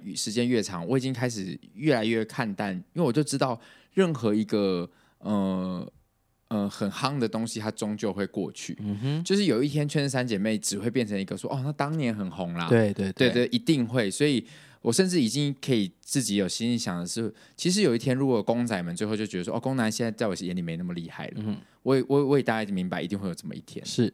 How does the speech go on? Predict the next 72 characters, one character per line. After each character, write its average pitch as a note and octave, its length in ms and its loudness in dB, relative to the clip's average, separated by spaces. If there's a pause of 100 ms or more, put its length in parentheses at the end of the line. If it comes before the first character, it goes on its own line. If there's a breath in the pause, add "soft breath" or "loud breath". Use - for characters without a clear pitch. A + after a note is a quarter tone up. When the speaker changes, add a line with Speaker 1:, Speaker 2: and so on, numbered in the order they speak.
Speaker 1:
对， - 160 0
所 E3 160 0
以 D3 100 2 (280 loud breath)
我， - 100 -14
可 E3 160 4
是 G3+ 140 4 (260)
也 C3+ 160 2
就 F3 140 2
这 F3+ 100 2
样 E3+ 80 2
看 D#3 200 0
待 D3 220 2
所 A#2+ 360 0
有 A2+ 100 2
的 F#2+ 80 -4
人， E2+ 240 -6
当 A2 220 -4
下 A#2 120 -2
我 F#2+ 140 -2
觉 F#2+ 80 -6
得 F#2 80 -4
他 G#2+ 160 -2 (180)
很 G#2 160 2
耀 A#2 140 4
眼 F#2 160 -4
的 F2 60 -6
时 A2 80 -4
候， A2+ 80 0
我 G#2 80 2
也 G2+ 40 2
想 F#2 200 -4
的 E2+ 40 -6
是， G2 140 -6
其 G2+ 100 -6
实 G2 120 0
我 G2+ 40 2
们 F2+ 120 -2
最 G#2+ 120 -2
后 F#2+ 120 0
都 F2 80 -2
会 F2+ 80 0
走 - 120 -8
上 F2 140 -10
同 D#2+ 160 -8
一 D#2+ 60 -10
个 D#2 60 -12
地 - 220 -12
方。 - 80 -16
Speaker 2:
对， G2 120 0
对， G2 220 -2
对。 F#2+ 200 -2
Speaker 1:
对， - 0 -
对， E2 160 -2
对。 - 180 -8 (540 loud breath)
所 - 160 4
以 - 60 10
我 A#2 40 8
可 A2 100 6
以 - 40 4
明 G#2 240 4
白。 G2 120 6
Speaker 2:
所 - 40 2
以 F2 40 0 (100)
是 - 420 -8
Speaker 1:
嗯， A2 180 2 (140)
这 C#3+ 100 4
是， B2 140 0
这 C#3 160 6
题 A2+ 180 6
是 - 140 6
什 E3 100 6
么？ F#3 80 10